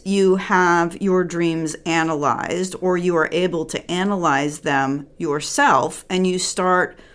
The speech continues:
working through some of the unconscious material, your dreams will change. And if you've had a recurrent dream or a recurrent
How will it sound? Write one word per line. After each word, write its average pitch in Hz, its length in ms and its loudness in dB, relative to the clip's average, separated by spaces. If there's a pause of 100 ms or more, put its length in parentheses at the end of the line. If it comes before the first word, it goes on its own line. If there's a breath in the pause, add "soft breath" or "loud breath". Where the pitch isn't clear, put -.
(160 loud breath)
working 220 600 2
through 202 580 0
some 175 260 -2
of 165 120 -4
the 180 280 0
unconscious 170 1200 0 (420 soft breath)
material, 190 1080 0 (1040)
your 214 200 2
dreams 160 500 -4
will 190 240 -6
change. - 800 -8 (500 soft breath)
And 190 140 4
if 233 140 2
you've 262 180 4
had 247 540 -2
a - 100 -2
recurrent 220 640 -2
dream 185 540 -2
or 165 240 -2
a 170 40 -2
recurrent 202 840 -4